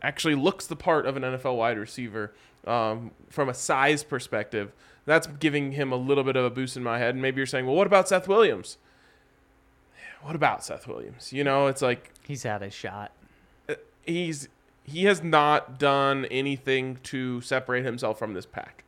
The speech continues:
Speaker 2: No, and
Speaker 1: And he's
Speaker 2: rem-
Speaker 1: had the longest opportunity other than the next guy I wanna talk about, which is Tyree Cleveland.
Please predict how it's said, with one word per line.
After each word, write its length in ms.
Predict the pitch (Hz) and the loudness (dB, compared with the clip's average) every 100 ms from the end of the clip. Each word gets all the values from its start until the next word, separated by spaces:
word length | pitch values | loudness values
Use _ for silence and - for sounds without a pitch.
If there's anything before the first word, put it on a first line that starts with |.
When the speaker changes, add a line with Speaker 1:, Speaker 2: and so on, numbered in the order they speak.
| - | 2
Speaker 2:
No, 260 | 143 175 | 6 6
and 100 | 151 | 6
Speaker 1:
And 100 | 147 | 6
he's 80 | 175 | 6
Speaker 2:
rem- 80 | 170 | 6
Speaker 1:
had 80 | 156 | 4
the 60 | |
longest 360 | 147 143 143 127 | 4 4 2 0
opportunity 560 | 135 127 127 139 135 | 0 -2 -4 -2 0
other 300 | 113 143 185 | 4 6 6
than 320 | 160 139 151 170 - - - _ | 8 8 6 2 -8 -20 -20 _
the 80 | 143 | 4
next 220 | 180 247 | 6 6
guy 160 | - 151 | 4 4
I 20 | |
wanna 220 | 139 135 131 | 6 4 2
talk 260 | 135 127 | 2 2
about, 220 | 139 156 | 4 4
which 100 | 143 | 4
is 80 | 147 | 0
Tyree 380 | - 175 165 170 | 0 4 6 4
Cleveland. 480 | - 190 165 113 | 0 -2 -2 -6